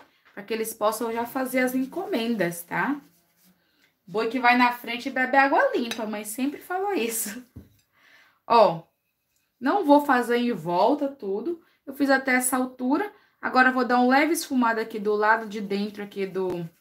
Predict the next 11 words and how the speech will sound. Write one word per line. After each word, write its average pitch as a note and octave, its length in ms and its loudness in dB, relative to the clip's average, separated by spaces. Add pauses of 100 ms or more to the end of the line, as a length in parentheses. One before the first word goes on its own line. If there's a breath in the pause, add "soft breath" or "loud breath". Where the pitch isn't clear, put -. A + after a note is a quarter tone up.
(580)
do F#3+ 140 -6
bico G#3 400 -2
aqui, D4+ 300 -6
ó, C4+ 60 2
a E3+ 100 2
parte F#3+ 280 -8
de F#3 120 -14
cima G#3+ 400 -4
do, F#3+ 180 -4
da F#3 160 -10
sombra. F4 460 -8